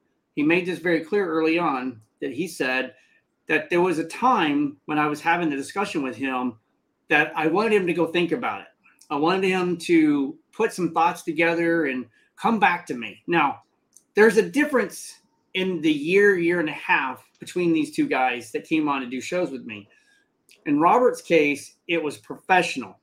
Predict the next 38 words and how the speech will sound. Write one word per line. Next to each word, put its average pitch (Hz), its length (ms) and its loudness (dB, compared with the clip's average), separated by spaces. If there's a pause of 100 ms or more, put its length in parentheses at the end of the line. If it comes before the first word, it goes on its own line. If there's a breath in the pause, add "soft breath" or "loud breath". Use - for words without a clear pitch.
It 160 140 2
was 151 180 -2
business. 139 800 -4 (440)
It 175 160 0
was 170 200 0
not, 170 520 2 (320)
uh, 151 460 -2
a 160 60 -4
comedy. 196 560 2
It 156 60 -2
was 147 140 -2
not 160 320 -2
something 180 300 -2
that 151 160 -2
he'd 156 260 -2
been 151 160 -2
wanting 165 220 -4
to 156 80 -2
do 151 80 0
for 151 140 -2
a 139 80 0
long, 143 240 0
long 131 160 -4
time. 196 400 0
It 139 80 -6
was 135 140 -8
not 165 260 0
something 165 260 -4
that 147 80 0
he 143 80 0
wanted 139 200 -4
to 139 100 -4
look 139 160 -6
into 131 160 -6
make 123 200 -8
money 196 280 0
out 180 180 0
of. 175 240 4